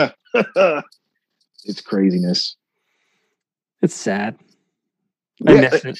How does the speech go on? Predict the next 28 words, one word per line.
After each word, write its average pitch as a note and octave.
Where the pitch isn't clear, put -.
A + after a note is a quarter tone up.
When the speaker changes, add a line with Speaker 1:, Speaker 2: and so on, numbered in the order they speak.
Speaker 2:
I, D#3
it, D#3
it's, -
it's, -
it's, -
uh, -
that D#3+
seriously G3
was, C3
like, A#2
the C3+
hour D3+
of D#3
the C#3+
work C3
week C3
that A2
did D3
not D3
get D3
paid C3
for, A#2
but A2+
it A#2
was A2+
seriously D#3+
my A#2+
favorite D#3+